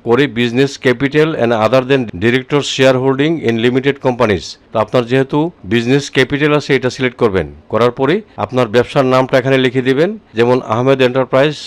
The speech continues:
ফুড প্রোডাক্টস ডিস্ট্রিবিউটর। তারপর টোটাল অ্যাসেট ছিল ওনার ষোলো লক্ষ টাকার, আর লায়াবিলিটি ছিল চার লক্ষ,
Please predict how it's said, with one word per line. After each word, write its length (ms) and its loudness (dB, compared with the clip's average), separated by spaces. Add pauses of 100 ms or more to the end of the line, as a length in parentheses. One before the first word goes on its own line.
(140)
ফুড 260 -2
প্রোডাক্টস 380 -4
ডিস্ট্রিবিউটর। 500 -2 (260)
তারপর 200 -2 (120)
টোটাল 260 0
অ্যাসেট 320 0
ছিল 120 0 (360)
ওনার 240 2
ষোলো 160 0 (100)
লক্ষ 120 -2 (140)
টাকার, 220 0 (340)
আর 80 2 (100)
লায়াবিলিটি 500 0
ছিল 100 -2 (140)
চার 120 2 (100)
লক্ষ, 140 -2